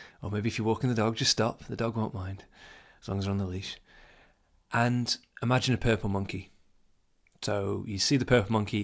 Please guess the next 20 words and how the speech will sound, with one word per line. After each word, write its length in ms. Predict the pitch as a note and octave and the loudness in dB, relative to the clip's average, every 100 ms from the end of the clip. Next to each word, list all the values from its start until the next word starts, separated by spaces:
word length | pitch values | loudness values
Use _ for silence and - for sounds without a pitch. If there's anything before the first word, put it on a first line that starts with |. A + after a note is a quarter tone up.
| - | 0
in 80 | A#2 | 0
your 60 | |
mind. 420 | G#2 G#2 G#2 G2+ - _ _ _ _ _ _ _ _ _ _ _ _ _ | 2 2 0 -6 -12 _ _ _ _ _ _ _ _ _ _ _ _ _
Where 320 | - G#2+ A2+ | -8 2 4
is 160 | G#2 G2+ | 4 2
it 180 | G2 - _ _ _ _ _ | -2 -6 _ _ _ _ _
and 440 | G#2+ F#2+ F#2+ F#2+ - _ _ _ - | -4 -2 -4 -8 -12 _ _ _ -10
what's 260 | G#2+ - | -8 -6
it 80 | G2+ | -8
doing? 260 | G2 F2+ - _ _ _ _ _ _ _ - | -10 -12 -16 _ _ _ _ _ _ _ -8
Now, 120 | G#2 | -6
if 120 | - | -2
you're 60 | A2 | 0
anything 180 | G#2+ G2+ | 0 -2
like 100 | G#2 | 0
most 220 | G#2 - | -2 -2
people, 320 | G2 - G2+ | -8 -6 -8
you 120 | G#2 | -6
will 120 | G2 | -6
have 160 | G2 G2 | -6 -8